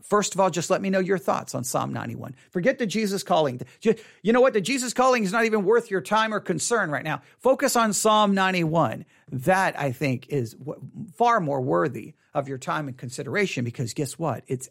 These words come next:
actually God's word. It's not made up. All right,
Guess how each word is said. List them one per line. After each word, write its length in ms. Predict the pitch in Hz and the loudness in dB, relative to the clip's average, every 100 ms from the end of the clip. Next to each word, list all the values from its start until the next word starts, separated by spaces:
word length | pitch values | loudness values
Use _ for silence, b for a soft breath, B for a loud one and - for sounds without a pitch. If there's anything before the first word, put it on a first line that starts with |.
| _ | _
actually 840 | - 175 - - 175 80 - 123 _ _ _ _ - | -4 -4 -2 -2 -2 -4 -8 -14 _ _ _ _ -2
God's 420 | 123 95 - - | -2 -2 -6 -6
word. 440 | 120 - 131 123 _ _ _ _ - | -6 -6 -10 -16 _ _ _ _ -8
It's 260 | 147 - | -6 -4
not 260 | 139 127 - | -6 -6 -6
made 320 | 131 117 117 | -6 -4 -4
up. 320 | 131 139 - - _ _ _ _ _ _ _ _ _ _ _ _ - | -6 -8 -12 -20 _ _ _ _ _ _ _ _ _ _ _ _ -14
All 60 | |
right, 140 | 147 | -14